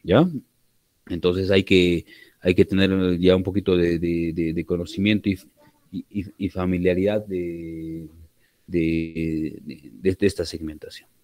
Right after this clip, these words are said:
¿ya? Ok, entonces la arquitectura intrahepática, ¿no? Siguiendo que tenemos la arteria hepática que se va a ramificar para formar las arterias interlobulares, la vena porta que va a emitir sus ramas similares, igual, ¿no? Con sus segmentos.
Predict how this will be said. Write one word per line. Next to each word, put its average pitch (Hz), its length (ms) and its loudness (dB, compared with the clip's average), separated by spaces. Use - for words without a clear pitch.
¿ya? 143 260 2
Ok, 101 180 0
entonces 120 240 2
la 120 80 8
arquitectura 135 440 4
intrahepática, 156 800 4
¿no? 151 180 0
Siguiendo 135 380 4
que 131 160 6
tenemos 120 420 2
la 95 120 6
arteria 107 260 4
hepática 123 560 0
que 101 60 -2
se 98 120 4
va 107 100 8
a - 20 6
ramificar 104 640 4
para 95 160 4
formar 98 480 0
las 82 160 -6
arterias 92 400 2
interlobulares, 95 1600 2
la 101 180 6
vena 117 280 6
porta 110 340 6
que 101 100 4
va 101 60 8
a - 20 6
emitir 101 400 2
sus 90 220 -8
ramas 98 320 2
similares, 107 680 -2
igual, 104 380 -2
¿no? 131 160 -4
Con 92 180 -12
sus - 200 -20
segmentos. 110 680 0